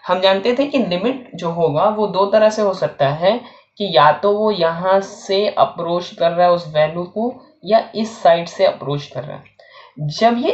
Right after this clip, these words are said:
इस side से approach कर रहा है ना, तो इसको बोलते हैं right hand limit, और जब इस side से approach कर रहा है तो बोलते हैं left hand limit। मतलब एच ए plus,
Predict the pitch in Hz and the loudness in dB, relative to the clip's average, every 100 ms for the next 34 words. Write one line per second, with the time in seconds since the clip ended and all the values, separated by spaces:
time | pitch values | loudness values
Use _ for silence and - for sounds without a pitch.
0 | - 226 - 220 233 294 - 254 226 233 | -2 -6 0 4 4 2 0 2 2 2
1 | 202 196 - 160 147 151 196 254 226 - | 0 0 0 0 2 2 0 -4 -6 -4
2 | 190 180 185 180 220 233 214 151 123 - | -4 2 2 4 2 2 -4 -6 -8 -8
3 | - 151 165 170 - 214 - 202 196 196 | -4 -4 -2 -4 -6 -2 2 2 4 0
4 | - 170 170 - 151 214 - - - _ | 0 -6 -8 -8 -4 -4 -6 -16 -20 _
5 | 190 180 165 - 294 - _ 214 214 240 | -4 -2 -4 -4 -8 -12 _ -10 0 0
6 | 240 175 135 - 143 - _ 220 285 294 | 0 -6 -6 -10 -16 -18 _ -4 0 2
7 | 202 - - - _ _ 226 - - - | 2 -2 -20 -20 _ _ 2 2 0 -10
8 | - _ _ _ - 202 226 240 247 - | -20 _ _ _ -4 -2 2 0 -2 -2
9 | 208 147 - | 2 2 0